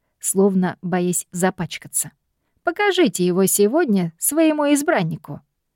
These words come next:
и всё увидите». Ещё немного повертев зеркало, Инна вынесла приговор. «Бред». «Не получите, что хотели? Деньги верну», миролюбиво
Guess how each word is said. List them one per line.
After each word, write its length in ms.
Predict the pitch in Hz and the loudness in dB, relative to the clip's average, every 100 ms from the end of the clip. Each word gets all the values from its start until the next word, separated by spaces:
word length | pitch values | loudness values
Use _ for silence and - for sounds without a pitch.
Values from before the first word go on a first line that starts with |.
| _ | _
и 100 | 262 | -4
всё 320 | 262 - 349 339 | -2 0 4 4
увидите». 600 | 180 185 214 220 147 - _ _ _ _ _ - | 4 0 -2 -4 -8 -12 _ _ _ _ _ -6
Ещё 240 | 190 - | -4 -4
немного 440 | 330 208 180 165 175 | -2 -2 0 -4 -4
повертев 540 | - 175 185 - 170 | -2 0 0 -2 -6
зеркало, 600 | 156 220 269 - 185 175 - _ | -4 -4 -4 -2 -2 -2 -6 _
Инна 300 | 277 302 262 | -10 -4 -2
вынесла 460 | 175 208 208 - 208 | 2 2 2 2 -2
приговор. 640 | 196 196 202 175 147 - _ _ _ _ _ _ _ _ | -2 -2 0 -2 -4 -14 _ _ _ _ _ _ _ _
«Бред». 540 | 240 233 247 185 - _ _ _ _ _ _ _ | -2 2 4 2 0 _ _ _ _ _ _ _
«Не 200 | 196 208 | -2 0
получите, 680 | 202 208 233 277 185 - 165 | 2 2 2 0 -4 -4 -4
что 220 | - 196 | -2 -2
хотели? 680 | - 170 - 320 330 160 - _ _ _ _ _ _ _ | 0 -4 -2 -4 -2 -4 -6 _ _ _ _ _ _ _
Деньги 680 | 214 311 339 311 294 240 196 _ | -4 -2 -2 0 0 0 -2 _
верну», 500 | 254 269 311 269 175 - _ _ _ _ _ _ | -8 0 2 2 0 -4 _ _ _ _ _ _
миролюбиво 840 | 180 185 175 170 165 233 202 165 | -2 0 0 -2 -4 -6 -4 -4